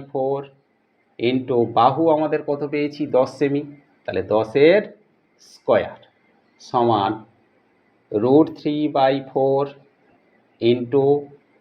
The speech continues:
দশের স্কয়ার মানে দশ গুণ দশ। দেখো, এই চার আর দশ কাটলে, দুই দিয়ে কাটলে, দুই দুগুণে চার, দু পাঁচে দশ। আবার এই দুইটা দশের সঙ্গে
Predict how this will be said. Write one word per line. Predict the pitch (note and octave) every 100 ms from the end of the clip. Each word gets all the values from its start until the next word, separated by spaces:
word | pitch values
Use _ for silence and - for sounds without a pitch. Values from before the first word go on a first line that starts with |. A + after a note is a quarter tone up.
| _ -
দশের | A2+ A#2+ D#3 D#3
স্কয়ার | - D3 C#3+ C#3+
মানে | C#3+ C#3+ A2
দশ | A2 B2+ C#3+ D#3+ - - A2 G2+
গুণ | A2+ C#3 F3 G3+ - A2
দশ। | F#2 - - - _ _ _ _ _ _ _
দেখো, | C3 A#2 - G#2 - - A#2
এই | A#2+ A#2+ - - -
চার | B2 C#3 D3+ D#3
আর | C#3+ C3+
দশ | C3+ -
কাটলে, | C3 A#2 G#2 A2 A2
দুই | A#2 A#2
দিয়ে | A#2+ A2+ G#2
কাটলে, | F#2+ G2 A#2+ C#3+ _ _ A#2
দুই | B2 C3+
দুগুণে | C#3 C#3+ D3 C#3+
চার, | C3+ D3+ D3 G#2+
দু | A#2 G#2+
পাঁচে | G#2 F2+ F#2
দশ। | F#2+ - _ -
আবার | A2+ C#3 D3
এই | D3+ C#3+
দুইটা | C#3+ C#3+ C#3+ B2
দশের | A#2+ C#3+ C#3
সঙ্গে | C3 C3